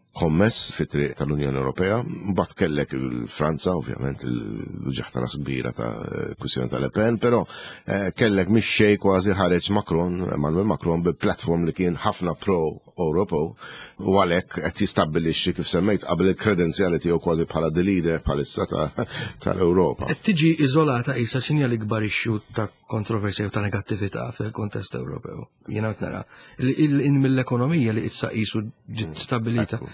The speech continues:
Speaker 2: hija, hija iżolament, hija qed niżolawha fil-kwistjoni tal-immigrazzjoni.
Speaker 1: Ekku, ekku.
Speaker 2: U minnaħa l-oħra għandek ir-realtajiet l-oħra għaddejjin, għandek in-nuqqas ta' kooperazzjoni minnaħa tal-Libja,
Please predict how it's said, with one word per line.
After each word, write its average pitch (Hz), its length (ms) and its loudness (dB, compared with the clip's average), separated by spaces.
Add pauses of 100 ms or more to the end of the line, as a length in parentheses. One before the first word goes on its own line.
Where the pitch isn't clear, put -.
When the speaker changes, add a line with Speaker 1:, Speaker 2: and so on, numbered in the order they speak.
(140)
Speaker 2:
hija, 131 240 2
hija 127 300 2
iżolament, 135 800 2
hija 117 320 4 (240)
qed - 180 -6
niżolawha 123 560 4 (420)
fil-kwistjoni 120 380 2
tal-immigrazzjoni. 107 920 0
Speaker 1:
Ekku, - 160 -6
ekku. 73 360 -6
Speaker 2:
U 123 180 -2 (160)
minnaħa 143 240 6
l-oħra 131 180 6
għandek 123 200 2
ir-realtajiet 127 600 2
l-oħra 117 300 2
għaddejjin, 117 480 2
għandek 117 280 0
in-nuqqas 117 280 -2
ta' 117 80 -2
kooperazzjoni 117 520 -2
minnaħa 107 280 -2
tal-Libja, 127 1120 0